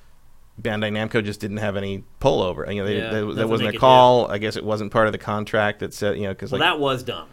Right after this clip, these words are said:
Speaker 1: yeah, well, I mean, I, it's
Speaker 2: Not
Speaker 1: not
Speaker 2: include esports.
Speaker 1: Well, it's not, it's not dumb because, like, you can't dictate terms to the people who own Dragon Ball. Like, you can't dictate terms to Disney. Like, you know,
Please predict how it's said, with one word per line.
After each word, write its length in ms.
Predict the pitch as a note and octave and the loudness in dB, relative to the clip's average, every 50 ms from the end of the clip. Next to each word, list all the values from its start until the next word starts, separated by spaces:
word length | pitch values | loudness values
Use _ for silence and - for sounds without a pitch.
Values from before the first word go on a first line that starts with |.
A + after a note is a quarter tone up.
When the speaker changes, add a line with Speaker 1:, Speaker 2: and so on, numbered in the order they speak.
| - - - - | -20 -20 -20 -8
Speaker 1:
yeah, 200 | - G#2 G#2 F#2 | -4 -2 0 2
well, 200 | - C3 D3+ D#3 | 4 6 8 10
I 40 | D#3+ | 10
mean, 260 | D#3 D#3+ D#3 D#3 - - | 10 8 6 2 0 0
I, 140 | F2 D3 D3+ | 2 2 2
it's 120 | C3+ G#2+ | 2 2
Speaker 2:
Not 80 | E3 F3 | 4 6
Speaker 1:
not 140 | F#3 - E3 | 6 6 4
Speaker 2:
include 300 | D#3 C3 - E3 D3 C3+ | 2 -2 -2 -2 -2 -2
esports. 640 | C3+ C3+ C3 C3+ C#3+ B2+ G#2+ G2 F#2+ - - - - - - | -2 -6 -6 -6 -6 -6 -6 -6 -8 -10 -14 -14 -14 -2 2
Speaker 1:
Well, 100 | D3 D#3+ | 2 4
it's 80 | D#3 | 4
not, 240 | F#3 G#3+ A3+ - - | 6 4 4 4 2
it's 140 | C3+ C#3 - | -2 -2 2
not 280 | G3+ A3+ B3+ A#2+ A2 G#2 | 2 2 2 2 0 2
dumb 360 | C3+ D3 F3 E3 B2+ A#2 A#2+ | 6 6 8 6 6 4 2
because, 300 | B2+ A#2 - C3 A#2 A2 | -2 0 0 0 0 2
like, 160 | A#2+ A#2 A2+ | 2 0 0
you 120 | A#2+ A#2 A2+ - - | -2 -8 -12 -12 -6
can't 360 | - C#3 C#3 C3+ B2+ - A2 | -4 -2 0 0 -2 -2 -2
dictate 400 | - B2+ B2+ - C3+ A2 - - | -2 -2 0 0 -2 -2 -2 -2
terms 340 | - - B2+ B2+ C3+ C3 - | 0 0 2 2 2 0 -2
to 60 | A#2 | -4
the 40 | G2+ | -4
people 260 | - A#2 - - G#2+ | -4 -6 -6 -4 -4
who 80 | - G#2+ | -2 -2
own 80 | A2+ G#2+ | -4 -2
Dragon 420 | - G#2 G#2+ A#2+ A#2+ A2 G2+ F#2 | -2 0 2 2 2 2 0 -4
Ball. 340 | F#2 F#2+ F2+ - - - - - - - - - | -6 -8 -8 -8 -10 -14 -16 -20 -20 -20 -12 -10
Like, 120 | - G#2 A2+ | -8 -6 -6
you 80 | A#2 | -4
can't 260 | G#2+ - D#3 D3+ - | 0 0 0 2 2
dictate 340 | B2+ D3 C#3+ - D3 B2 C3 | 2 0 2 2 0 -2 0
terms 320 | - - C3 C3 B2 A#2+ - | 0 2 2 2 2 0 -2
to 80 | - A#2 | -6 -2
Disney. 460 | G2+ B2 B2+ G#2 G#2 F#2+ - - - - _ - - | 0 0 0 0 -2 -8 -10 -12 -16 -20 _ -12 -6
Like, 160 | - G#2+ - | -4 -4 -2
you 100 | - A2 | -2 0
know, 60 | A2+ | -2